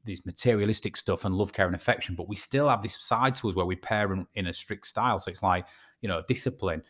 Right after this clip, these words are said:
And when we're flipping from love, care, and affection to volatility and rage, we create anxious attachment styles in children in brain development, which means they don't know where they stand. So I, I, I, does this, am I secure with this person? Am I not? Am I secure?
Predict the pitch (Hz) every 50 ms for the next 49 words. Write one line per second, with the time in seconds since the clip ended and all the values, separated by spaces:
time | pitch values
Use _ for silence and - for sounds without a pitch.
0 | - - - - _ _ - 110 107 127 165 165 151 - - 151 160 160 160 -
1 | 135 107 - - 101 98 98 104 120 117 - - - 113 104 98 92 - - 123
2 | - - - 110 95 - 101 92 110 107 104 101 - - 98 98 - - 101 95
3 | 92 92 104 131 139 104 156 85 85 - 101 98 - - - 113 110 104 - -
4 | - 120 175 - - - - 107 - - 92 - - - - - - 98 95 87
5 | - - 101 90 87 87 85 90 90 85 85 82 - _ - - 104 90 90 85
6 | - 82 82 87 90 87 _ - 98 90 98 95 87 87 90 - 90 85 87 87
7 | 85 90 95 101 98 - - 113 107 104 98 95 - - - - _ - 123 -
8 | 147 139 147 135 127 131 123 117 107 101 92 95 92 - - 123 143 156 123 85
9 | 78 73 - - _ _ _ _ _ _ - - 117 113 107 98 - - - -
10 | - _ _ - 113 107 - - 95 92 110 107 - - 95 - 101 - - -
11 | - 98 98 95 92 - - 98 - - 110 107 113 127 139 135 131 - - 139
12 | 135 131 135 127 110 92 87 85 85 90 98 117 135 123 113 104 92 90 - -
13 | 90 - 127 113 98 85